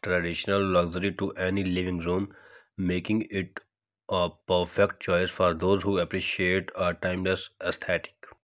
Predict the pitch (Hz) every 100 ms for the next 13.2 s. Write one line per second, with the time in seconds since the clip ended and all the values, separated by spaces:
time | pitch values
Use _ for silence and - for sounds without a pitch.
0 | _ _ _ _ _ _ - 110 - 104
1 | 92 92 92 98 107 98 - _ - -
2 | - - _ 104 95 85 92 87 104 107
3 | 92 - - - 98 98 98 92 90 87
4 | 85 95 90 95 90 92 98 104 98 101
5 | 101 - _ - 90 90 95 90 - 92
6 | 98 98 95 87 101 95 - 95 92 98
7 | 101 98 87 87 87 - 98 113 113 101
8 | 95 98 90 87 87 87 - 87 98 98
9 | 104 98 90 - 98 101 - 87 85 92
10 | 92 90 92 90 95 90 - - - 85
11 | 90 85 82 85 82 - _ - - -
12 | _ _ - 95 95 98 90 92 90 101
13 | 104 101